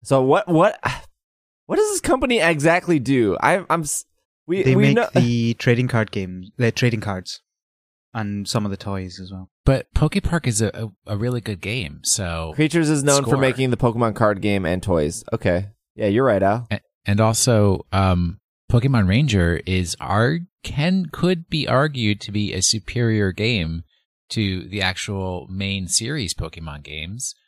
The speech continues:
Speaker 3: So that, that's a huge plus.
Speaker 1: Did you like Ranger,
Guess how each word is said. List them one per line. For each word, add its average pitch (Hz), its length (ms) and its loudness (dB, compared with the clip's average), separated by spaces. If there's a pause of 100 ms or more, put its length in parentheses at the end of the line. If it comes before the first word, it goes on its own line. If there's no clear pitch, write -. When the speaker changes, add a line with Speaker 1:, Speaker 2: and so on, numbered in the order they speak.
(240)
Speaker 3:
So 101 600 -6 (180)
that, 78 200 -14
that's 98 240 -12
a 107 60 -10
huge - 320 -10
plus. - 540 -10
Speaker 1:
Did 120 160 -8
you 151 120 2
like 165 160 2
Ranger, 160 520 0